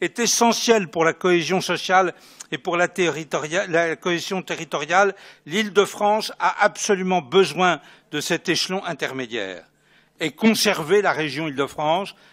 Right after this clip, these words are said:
par exception à ce que nous proposons pour la France, il s'agit de la région capitale. Elle possède une unité géographique. Cette structure paraît nécessaire, indispensable pour le développement économique et les grands projets d'aménagement. Il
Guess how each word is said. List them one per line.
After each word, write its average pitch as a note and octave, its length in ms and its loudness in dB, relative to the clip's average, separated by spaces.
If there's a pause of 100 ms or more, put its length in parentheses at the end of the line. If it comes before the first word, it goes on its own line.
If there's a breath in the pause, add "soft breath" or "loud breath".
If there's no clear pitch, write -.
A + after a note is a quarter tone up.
(160 soft breath)
par C#3+ 160 -2
exception F#3+ 500 -2
à F3+ 60 0
ce - 80 -10
que E3+ 100 -6
nous C#3+ 120 -4
proposons E3 520 -2
pour C#3 160 -6
la A#2+ 100 2
France, D3+ 480 -4 (280 soft breath)
il D#3+ 160 -6
s'agit F#3+ 360 2
de E3 60 -4
la F3 80 6
région D#3 300 -2
capitale. D#3 640 0 (300 soft breath)
Elle E3 200 -4
possède G3 460 4
une E3+ 160 2
unité E3 400 0
géographique. D#3 800 -2 (300 soft breath)
Cette - 280 -2
structure - 480 -2
paraît C#3 280 -2
nécessaire, E3+ 680 0 (300 soft breath)
indispensable F3+ 800 0
pour C#3 120 -8
le C3+ 120 -4
développement E3 480 0
économique C#3+ 600 -6 (320 soft breath)
et D3+ 100 -6
les D#3+ 100 0
grands D3+ 200 0
projets D#3 320 -2
d'aménagement. A2+ 640 -6 (100)
Il F3+ 120 -2